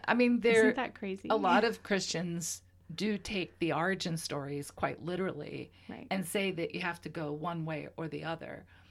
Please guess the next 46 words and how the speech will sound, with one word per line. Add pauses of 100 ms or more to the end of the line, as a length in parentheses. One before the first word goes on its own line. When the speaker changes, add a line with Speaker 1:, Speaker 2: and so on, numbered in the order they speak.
(220)
Speaker 2:
Right. (1200)
Speaker 1:
And
therein
lies
the
problem
with
Christianity.
Speaker 2:
<laughs> (920)
Well, (160)
Speaker 1:
But
I
don't, (140)
I, (240)
I
mean,
not
really,
Speaker 2:
Uh,
Speaker 1:
right?
Speaker 2:
right,
right. (340)
From, (360)
from
my
perspective,
you
know,
again,
and
I'm
probably
gonna
say
this
so
many
times,
so
I'm
so
sorry
that
I'm
being
repetitive,